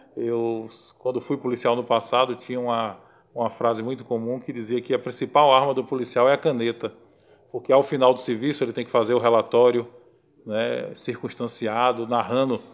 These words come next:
todas as situações que ele se deparou. E num caso, Luciano, que você traz aqui, dessa decisão do S T J, o que é que tem que ficar pra população de bem, o cidadão de bem que quer uma polícia atuante, uma polícia que,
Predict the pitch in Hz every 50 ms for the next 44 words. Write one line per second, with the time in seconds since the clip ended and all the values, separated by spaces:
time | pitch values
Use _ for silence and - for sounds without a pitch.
0 | - - - - - 143 147 147 135 131 127 - - 127 - 120 113 - - 123
1 | 113 - - 120 113 - - 110 113 110 - - 107 104 101 107 113 127 - -
2 | - - - - - 165 190 220 247 220 - - 143 143 143 127 123 120 113 110
3 | 110 107 - - 120 120 113 - - 117 110 113 110 - 117 117 120 117 - 120
4 | - - 120 123 127 127 139 120 - - 107 98 95 - _ _ _ _ _ -
5 | - 131 127 127 139 120 120 123 120 - 113 107 113 113 110 110 107 104 - -
6 | - 107 101 92 101 117 127 135 127 - 117 113 107 - 139 139 139 - - 139
7 | 127 - - - 131 - - 120 120 117 123 123 - - 117 - - 127 123 117
8 | - - - 120 117 113 135 147 107 101 120 123 123 120 110 98 - - _ _
9 | _ _ _ _ _ _ _ - - - - 123 127 120 113 113 127 135 131 135
10 | 123 107 104 117 123 123 117 - 110 - 120 120 123 113 - - 120 120 117 -
11 | - 117 110 - 123 110 110 110 117 117 113 - - 110 107 - 117 113 117 110
12 | - 123 - - - 120 113 110